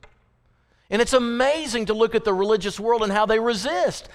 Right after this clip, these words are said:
a simple obedience to a simple command. Kinda like Naaman. And I wanna reason with people. Isn't it great, the word he's given us?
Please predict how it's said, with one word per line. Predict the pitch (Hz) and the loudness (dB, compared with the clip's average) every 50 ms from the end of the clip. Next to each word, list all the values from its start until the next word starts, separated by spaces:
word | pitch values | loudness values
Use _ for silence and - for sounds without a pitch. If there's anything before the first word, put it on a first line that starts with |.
| - - | -2 2
a | - 208 | 2 2
simple | - - - - 311 339 339 392 370 370 | 2 2 0 0 0 0 -2 -2 2 2
obedience | 349 349 - 285 277 311 349 359 262 156 123 - - | 2 2 2 0 -4 -4 -4 -4 -4 -6 -8 -8 -8
to | - 226 220 | -2 2 2
a | 196 | 2
simple | 170 - - 269 285 - 339 320 | 2 0 -2 -4 -4 -4 -6 -8
command. | - - 285 370 359 370 403 381 320 - 165 147 - _ _ _ _ _ _ _ _ _ _ _ _ _ _ _ _ _ _ _ _ _ _ _ _ _ _ _ _ _ _ _ _ _ _ _ _ _ _ _ _ _ _ _ _ _ _ _ _ _ _ _ _ _ _ _ _ _ _ _ _ _ _ _ _ _ _ | -6 -4 -6 -6 -6 -8 -10 -12 -12 -14 -14 -16 -20 _ _ _ _ _ _ _ _ _ _ _ _ _ _ _ _ _ _ _ _ _ _ _ _ _ _ _ _ _ _ _ _ _ _ _ _ _ _ _ _ _ _ _ _ _ _ _ _ _ _ _ _ _ _ _ _ _ _ _ _ _ _ _ _ _ _
Kinda | - 123 135 156 156 | -8 -4 -4 -2 -2
like | 160 156 160 160 156 - - - - _ _ _ _ _ _ _ _ _ _ _ _ _ _ _ _ _ _ _ - | -2 -2 -2 -4 -6 -10 -16 -20 -20 _ _ _ _ _ _ _ _ _ _ _ _ _ _ _ _ _ _ _ -12
Naaman. | 147 165 202 233 269 226 80 73 76 69 _ _ _ _ _ _ _ _ _ _ _ _ _ _ _ _ _ _ _ _ _ _ _ _ _ | -8 -8 -8 -8 -8 -10 -12 -14 -16 -20 _ _ _ _ _ _ _ _ _ _ _ _ _ _ _ _ _ _ _ _ _ _ _ _ _
And | - 127 156 | -8 -4 -2
I | 170 | 0
wanna | 180 196 202 196 190 185 | 0 0 0 0 0 -2
reason | 175 165 180 185 185 165 127 127 113 | -2 -2 -2 -2 -4 -4 -6 -6 -8
with | 104 92 - | -8 -8 -10
people. | - 104 85 73 - 67 69 69 - _ _ _ _ _ _ _ _ _ _ _ _ _ _ _ _ _ _ _ _ _ _ _ _ _ - | -10 -12 -14 -14 -14 -18 -20 -20 -20 _ _ _ _ _ _ _ _ _ _ _ _ _ _ _ _ _ _ _ _ _ _ _ _ _ -2
Isn't | 175 220 233 262 | 0 0 2 0
it | 247 202 147 | -2 -2 -4
great, | - 151 156 165 180 208 240 247 247 - | -4 0 0 2 2 2 0 -2 -4 -6
the | 185 175 | -6 -4
word | 160 175 190 208 | -2 0 -2 0
he's | 226 220 170 | -2 -4 -4
given | 143 160 180 185 214 233 247 | -2 -2 -2 0 -2 -4 -6
us? | 254 254 - - - - | -6 -8 -10 -16 -20 -20